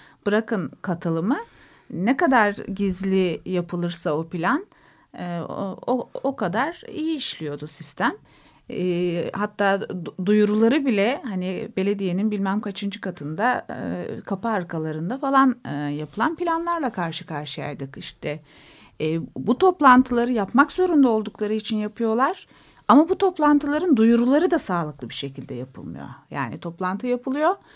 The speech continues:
E, dün bu, e, tartışıldı. Be-, belediyenin sitesine girerek bu toplantının duyurusu yapıldı mı, yapılmadı mı diye bir araştırma yapmış bir arkadaşımız.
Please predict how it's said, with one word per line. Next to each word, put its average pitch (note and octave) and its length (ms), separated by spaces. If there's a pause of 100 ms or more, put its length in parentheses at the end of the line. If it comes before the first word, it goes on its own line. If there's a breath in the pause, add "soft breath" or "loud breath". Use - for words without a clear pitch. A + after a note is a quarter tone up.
(340 soft breath)
E, G3 220
dün A#3 220
bu, G#3+ 340
e, G3+ 200
tartışıldı. B3 920
Be-, G#3 180
belediyenin A3+ 380
sitesine G#3+ 440
girerek F#3+ 600
bu G3 160
toplantının F#3+ 600
duyurusu F#3+ 360
yapıldı F#3+ 400
mı, B3 200
yapılmadı A3+ 560
mı F3+ 160
diye F3+ 160
bir - 160
araştırma G3 500
yapmış G3+ 400
bir F3 40
arkadaşımız. D#3+ 760